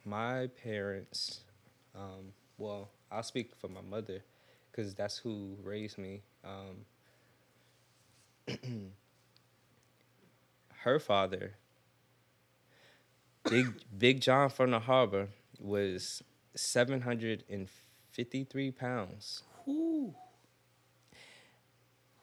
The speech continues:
Speaker 1: And when he fell to the ground, he needed people to help him. He needed five strong men to pick him up.
Speaker 2: God damn.
Speaker 1: So, and I just saw that,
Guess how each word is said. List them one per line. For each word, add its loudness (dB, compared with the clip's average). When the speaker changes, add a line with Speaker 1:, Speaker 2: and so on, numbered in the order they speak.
Speaker 1:
And 2
when 2
he -2
fell 4
to 0
the 2
ground, 2
he -2
needed 0
people -4
to 0
help -2
him. -6
He 0
needed 0
five 4
strong 2
men 0
to -6
pick -10
him -10
up. -10
Speaker 2:
God -20
damn. -18
Speaker 1:
So, 2
and 6
I 8
just 0
saw 8
that, 0